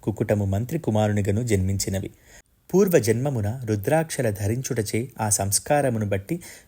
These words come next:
వీరులు జ్ఞానవంతులై, శివభక్తులై, రుద్రాక్షలనే ప్రేమతో ధరించుచున్నారు. రుద్రాక్షల ధరించు వారి పుణ్యమునకు మితి లేదు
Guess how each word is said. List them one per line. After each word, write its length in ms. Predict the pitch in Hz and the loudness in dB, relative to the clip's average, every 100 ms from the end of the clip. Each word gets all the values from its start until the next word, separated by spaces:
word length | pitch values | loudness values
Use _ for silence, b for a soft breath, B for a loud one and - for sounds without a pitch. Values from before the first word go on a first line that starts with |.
| - | -2
వీరులు 260 | 117 107 | 0 2
జ్ఞానవంతులై, 840 | 101 98 95 120 147 120 104 98 98 | 2 2 2 2 0 -2 -2 -2 -2
శివభక్తులై, 760 | - 104 107 107 - 104 104 | 0 0 0 -2 -4 -2 -2
రుద్రాక్షలనే 800 | 104 95 101 101 101 - 104 120 | 0 -2 2 0 0 -4 -2 -2
ప్రేమతో 460 | 151 107 101 101 120 | -2 -2 -2 -2 -2
ధరించుచున్నారు. 800 | 110 101 107 113 113 107 101 92 B B B B - | -2 -2 -2 -6 -4 -2 -4 -6 B B B B 0
రుద్రాక్షల 500 | 120 135 160 160 135 | 4 6 4 4 0
ధరించు 460 | 107 113 135 - 131 | 0 0 -2 -2 -2
వారి 160 | 113 | -2
పుణ్యమునకు 580 | 107 110 113 135 113 107 | -2 -4 -2 -4 -4 -2
మితి 260 | 98 95 139 | -2 -2 -2
లేదు 280 | 113 98 | -2 -2